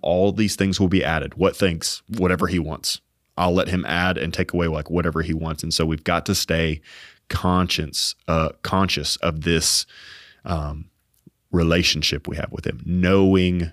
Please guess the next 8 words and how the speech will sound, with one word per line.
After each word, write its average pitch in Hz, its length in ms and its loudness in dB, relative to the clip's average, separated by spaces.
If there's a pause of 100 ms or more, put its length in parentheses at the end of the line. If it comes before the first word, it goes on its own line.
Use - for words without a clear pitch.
(140)
the 87 220 2
word, 78 400 0
knowing 85 720 -2 (160)
Christ, 78 680 -4 (880)
fanning 82 440 -2
it 71 120 -4
into 73 160 -8
flame. 73 340 -10